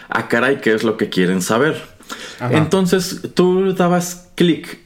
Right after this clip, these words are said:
Speaker 1: en el enlace que aparecía en el cuerpo del correo y te desplegaba un formulario, que es una serie de preguntas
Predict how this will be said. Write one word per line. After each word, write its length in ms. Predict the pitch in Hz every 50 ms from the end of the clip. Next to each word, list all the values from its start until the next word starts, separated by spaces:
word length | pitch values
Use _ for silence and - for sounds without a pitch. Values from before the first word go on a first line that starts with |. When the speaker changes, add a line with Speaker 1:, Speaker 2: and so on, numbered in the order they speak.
| _
Speaker 1:
en 140 | - 113 110 107
el 100 | 110 113
enlace 440 | 110 117 123 135 135 131 - 143 -
que 60 | 123
aparecía 400 | - - 110 104 107 107 - 123
en 80 | 120 120
el 100 | 117 113
cuerpo 380 | - 120 117 113 - 107 104 101
del 140 | 104 101 -
correo 320 | - 117 123 123 123 120
y 60 | 120
te 200 | 120 - 101 98
desplegaba 1080 | 90 98 95 - - - 98 95 95 98 98 101 104 98 98 98 95 92 95 92 92 - - -
un 420 | 101 98 101 101 98 95 92 90
formulario, 880 | 87 - - 85 85 85 85 95 104 113 123 120 110 110 104 110 120 117 - - - - - - - - - - - - -
que 100 | 117 123
es 140 | 120 123 143
una 160 | 139 131 127
serie 360 | 127 - 139 131 131 131 123
de 80 | 113 107
preguntas 1000 | - - 101 104 104 113 117 120 117 - 127 127 147 143 - - - - -